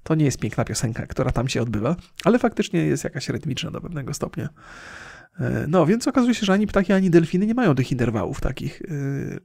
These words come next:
ludzkich. E, no i to,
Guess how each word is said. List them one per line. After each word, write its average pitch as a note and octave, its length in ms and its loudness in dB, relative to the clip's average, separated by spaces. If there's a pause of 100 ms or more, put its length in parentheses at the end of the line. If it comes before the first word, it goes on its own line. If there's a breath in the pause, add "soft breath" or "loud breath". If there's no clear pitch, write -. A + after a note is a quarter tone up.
(960)
ludzkich. C3+ 600 -6 (1080 loud breath)
E, A#2+ 540 -2 (140)
no G#3+ 260 -2
i C4 140 -6
to, - 180 -10